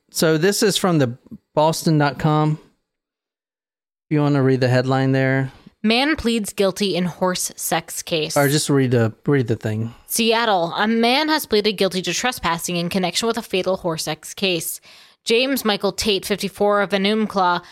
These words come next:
Speaker 2: was accused of entering a barn without the owner's permission. Tate admitted to the officers that he was entering a neighboring barn last July with a friend, Kenneth, Kenneth Pignon, to have sex with a horse,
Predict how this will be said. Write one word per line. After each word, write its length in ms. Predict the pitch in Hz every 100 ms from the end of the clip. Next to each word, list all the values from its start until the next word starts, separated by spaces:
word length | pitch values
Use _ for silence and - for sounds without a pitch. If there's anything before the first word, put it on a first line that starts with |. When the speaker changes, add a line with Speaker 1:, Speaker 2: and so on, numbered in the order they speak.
| -
Speaker 2:
was 140 | - 208
accused 380 | 240 240 269 -
of 80 | 226
entering 460 | 190 196 202 196
a 60 | 185
barn 460 | 165 190 190 190
without 240 | 190 196 196
the 120 | 196
owner's 280 | 170 165 -
permission. 540 | 190 202 196 180 160 - - _
Tate 180 | - 196
admitted 440 | 196 185 190 196
to 80 | 185
the 160 | 202 185
officers 440 | 190 185 208 208
that 100 | 190
he 100 | 190
was 140 | 208 190
entering 520 | 185 190 202 196 196
a 140 | 180
neighboring 500 | 196 190 190 190 190
barn 340 | 185 190 190 190
last 280 | 170 170 -
July 320 | 196 190 190
with 120 | 185
a 60 | 185
friend, 260 | 202 220
Kenneth, 320 | 220 180 175 - _ _
Kenneth 320 | - 240 269 -
Pignon, 500 | 220 202 185 180 180 - - -
to 100 | 220
have 120 | 214
sex 220 | 214 -
with 80 | 196
a 40 |
horse, 560 | 196 - 254 165 - -